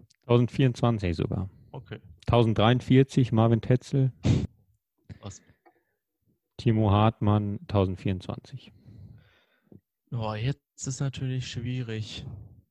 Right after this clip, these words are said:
Speaker 2: Ähm, ah, Kevin ist, glaub ich, ziemlich gesunken auf irgendwie tausenddrei oder so.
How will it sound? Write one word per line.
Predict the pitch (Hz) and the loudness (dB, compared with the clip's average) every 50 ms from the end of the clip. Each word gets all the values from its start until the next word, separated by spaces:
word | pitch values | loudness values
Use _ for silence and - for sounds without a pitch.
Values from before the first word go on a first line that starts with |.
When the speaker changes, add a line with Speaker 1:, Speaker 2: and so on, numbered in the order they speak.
| _ _ _ _ _ _ _ _ _ _ _ _ _ _ _ _ _ _ _ _ - | _ _ _ _ _ _ _ _ _ _ _ _ _ _ _ _ _ _ _ _ -8
Speaker 2:
Ähm, | 127 123 120 123 123 123 123 123 123 123 123 123 123 123 123 123 123 120 123 123 127 123 - - - - - - - - - _ _ _ _ _ _ _ _ _ _ _ _ _ _ _ _ _ _ _ _ _ _ _ _ _ _ _ _ _ _ _ _ _ _ _ _ _ _ _ _ _ _ _ _ _ _ _ _ _ _ _ _ - | -6 -4 -2 -2 -2 -2 -2 -4 -4 -4 -6 -6 -6 -6 -4 -4 -4 -4 -4 -4 -6 -6 -6 -8 -12 -14 -16 -18 -20 -20 -20 _ _ _ _ _ _ _ _ _ _ _ _ _ _ _ _ _ _ _ _ _ _ _ _ _ _ _ _ _ _ _ _ _ _ _ _ _ _ _ _ _ _ _ _ _ _ _ _ _ _ _ _ -20
ah, | - 113 117 120 123 127 131 131 131 131 131 123 117 - - - - - _ _ _ _ _ _ _ _ _ _ _ _ - | -18 -16 -14 -12 -10 -8 -8 -6 -6 -4 -4 -6 -6 -8 -12 -18 -20 -20 _ _ _ _ _ _ _ _ _ _ _ _ -12
Kevin | - - 127 123 135 135 131 | -10 -8 -6 -6 -6 -6 -6
ist, | 131 - - | -8 -8 -8
glaub | - 143 131 127 | -6 -4 -4 -4
ich, | 131 - - | -4 -6 -10
ziemlich | - - - 147 156 170 165 - _ | -16 -16 -12 -10 -8 -8 -10 -8 _
gesunken | - 139 131 123 127 131 139 151 190 170 143 | -8 -6 -6 -6 -6 -6 -6 -6 -8 -6 -6
auf | 135 131 127 - | -6 -6 -6 -8
irgendwie | 127 123 127 | -10 -10 -10
tausenddrei | - 131 123 123 123 123 120 113 - _ - - - - 110 131 143 160 - | -10 -10 -10 -10 -10 -10 -12 -14 -14 _ -20 -20 -16 -12 -10 -10 -10 -10 -10
oder | - 160 165 160 160 165 160 | -10 -10 -10 -8 -6 -6 -8
so. | 156 156 160 170 175 175 180 180 180 160 | -8 -8 -8 -8 -6 -6 -6 -4 -6 -6